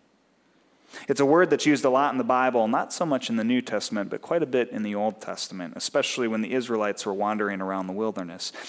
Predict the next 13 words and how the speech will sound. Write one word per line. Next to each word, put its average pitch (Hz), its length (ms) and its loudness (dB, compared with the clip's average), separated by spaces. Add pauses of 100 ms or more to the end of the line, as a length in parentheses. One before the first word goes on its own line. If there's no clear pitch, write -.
(120)
In 139 80 2
fact, 151 240 4
most 180 260 4
of - 60 -8
the 139 80 2
time, 113 460 -2 (500)
it 123 60 2
referred 131 420 0
to 110 100 -4
one 131 300 0
very 120 240 2
specific - 760 -6 (560)
tent. - 440 -10